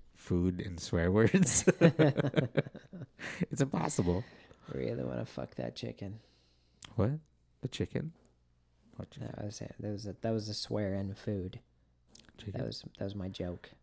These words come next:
Speaker 1: Oh.
Speaker 2: on what you were just saying.
Speaker 1: <laughs> I was looking at this butt.
Speaker 2: There was a
Speaker 1: I got
Speaker 2: swear.
Speaker 1: kind of
Speaker 2: And there was food.
Speaker 1: Um,
Speaker 2: The
Speaker 1: The biggest
Speaker 2: biggest ass. Oh, I've seen this. It's a Vice
Speaker 1: <laughs>
Speaker 2: documentary.
Speaker 1: Of course you've seen
Speaker 2: Yeah,
Speaker 1: this.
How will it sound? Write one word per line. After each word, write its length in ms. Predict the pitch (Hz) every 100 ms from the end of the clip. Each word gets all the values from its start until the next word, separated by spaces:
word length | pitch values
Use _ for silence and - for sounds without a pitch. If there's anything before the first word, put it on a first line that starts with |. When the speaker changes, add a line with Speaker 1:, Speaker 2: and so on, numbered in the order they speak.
| _ - -
Speaker 1:
Oh. 220 | - 104
Speaker 2:
on 60 |
what 240 | 95 95 -
you 60 | 101
were 40 |
just 200 | 107 -
saying. 340 | - - 113 - -
Speaker 1:
<laughs> 680 | - - - - - - -
I 1040 | - - - - - - - - - -
was 120 | 151 117
looking 240 | - 120
at 80 | 120
this 140 | 113
butt. 220 | 92 80 90
Speaker 2:
There 80 |
was 120 | 117 107
a 20 |
Speaker 1:
I 20 |
got 60 | 117
Speaker 2:
swear. 300 | 120 113 110 104
Speaker 1:
kind 140 | 90
of 140 | 90 101 - _ _ _
Speaker 2:
And 140 | 117 110
there 80 |
was 160 | 92 -
food. 400 | - - - 110 - _ _ _ _ _ _ 110
Speaker 1:
Um, 420 | 110 117 117 117 - -
Speaker 2:
The 80 | 117
Speaker 1:
The 60 | 113
biggest 160 | 123 160
Speaker 2:
biggest 220 | - -
ass. 240 | 123 123 -
Oh, 160 | 151 151
I've 200 | 139 127
seen 280 | - 170
this. 360 | 117 101 - - -
It's 120 | 120
a 40 | 120
Vice 340 | 127 135 135
Speaker 1:
<laughs> 120 | 139
Speaker 2:
documentary. 640 | 113 - 127 131 - 147 127
Speaker 1:
Of 100 | -
course 300 | 156 127 113
you've 140 | 87
seen 140 | - 120
Speaker 2:
Yeah, 280 | 127 131
Speaker 1:
this. 160 | 104